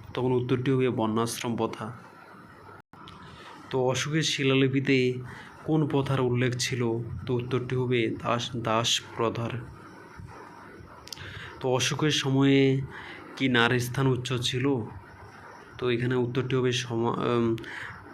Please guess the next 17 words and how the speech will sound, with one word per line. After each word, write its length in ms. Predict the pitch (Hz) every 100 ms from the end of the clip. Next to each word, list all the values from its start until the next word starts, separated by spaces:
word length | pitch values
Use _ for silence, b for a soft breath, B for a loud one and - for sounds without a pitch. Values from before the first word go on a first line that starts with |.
| -
অশোকের 380 | 131 127 143 156
সময়ে 420 | 143 143 135 135
সমাজে 460 | 135 123 113 117 120
নারীর 260 | 113 113 120
স্থান 340 | 120 123 120
বিশেষ 320 | 120 139 135
উচ্চে 340 | 135 123 - 123
ছিল 280 | - 110
না। 260 | 107 101 101 - - -
তো 100 | 139
এখানে 360 | 135 139 139 135
মেগাস্থানিসের 800 | 120 113 117 123 - 135 123 123
বিষয়ে 240 | 120 120
কিছু 240 | 120 117 113
বিষয় 320 | 117 - 117
জেনে 220 | 117 110
নাও। 200 | 110 110